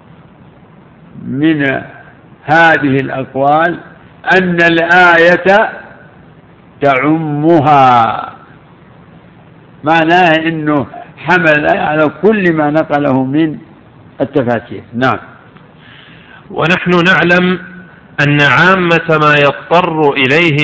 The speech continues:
Speaker 2: عموم الناس من الاختلاف معلوم، بل متواتر عند العامة أو الخاصة، كما في عدد الصلوات ومقادير ركوعها ومواقيتها وفرائض الزكاة ونصبها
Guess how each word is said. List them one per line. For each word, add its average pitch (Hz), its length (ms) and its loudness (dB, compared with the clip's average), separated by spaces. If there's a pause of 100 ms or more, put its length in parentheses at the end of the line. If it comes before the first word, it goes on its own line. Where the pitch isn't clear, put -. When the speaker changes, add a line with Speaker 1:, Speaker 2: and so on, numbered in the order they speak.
(160)
Speaker 2:
عموم 147 360 0 (100)
الناس 143 440 0
من 139 280 -2
الاختلاف 147 760 -2
معلوم، 151 420 0 (1120)
بل 170 320 0
متواتر 165 1080 2 (100)
عند 160 160 -2
العامة 156 760 0 (200)
أو 175 120 2
الخاصة، - 600 -2 (1160)
كما 147 420 0
في 131 160 0
عدد 151 380 0
الصلوات 139 800 0
ومقادير 127 840 0 (200)
ركوعها 151 840 -2 (440)
ومواقيتها 143 1300 2
وفرائض 131 880 0
الزكاة 147 760 -4
ونصبها 139 840 -2